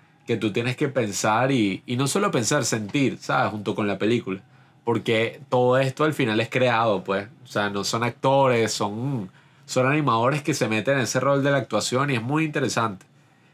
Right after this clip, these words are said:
Y, y bueno, quiero ver lo próximo que saque Miyazaki. Miyazaki es el, yo creo que más, hasta a veces más arrecho que Walt Disney en el sentido de artista. O sea, porque Walt Disney hizo unas cosas muy arrechas, pero él era más empresario que artista en algunas veces.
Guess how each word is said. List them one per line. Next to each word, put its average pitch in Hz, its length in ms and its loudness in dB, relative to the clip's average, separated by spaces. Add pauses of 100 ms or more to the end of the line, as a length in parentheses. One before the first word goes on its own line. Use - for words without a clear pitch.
(200)
Y, 110 520 4
y 117 80 0
bueno, 120 340 2
quiero 113 240 2
ver 127 160 4
lo 131 140 2
próximo 135 340 -2
que 120 80 2
saque 107 320 0
Miyazaki. 131 680 -2
Miyazaki 104 880 -2 (680)
es 110 180 0
el, 127 400 2 (340)
yo 117 140 0
creo 123 160 0
que 170 100 2
más, 131 360 -2
hasta 123 240 -2
a 120 40 4
veces 117 300 2
más 160 180 2
arrecho 160 340 0
que 175 80 -2
Walt 113 220 2
Disney 147 260 0
en 170 100 2
el 131 100 0
sentido 113 360 2
de 147 80 4
artista. 113 520 -2
O - 840 -20
sea, 120 200 0
porque 110 240 0
Walt 110 200 2
Disney 135 260 2
hizo 151 180 -2
unas 156 140 -2
cosas 156 280 -2
muy 156 120 0
arrechas, 151 340 0
pero 131 120 0
él 117 80 2
era 131 140 2
más 139 200 0
empresario 123 580 0
que 131 80 0
artista 110 420 0
en 143 60 0
algunas 113 360 0
veces. 143 340 2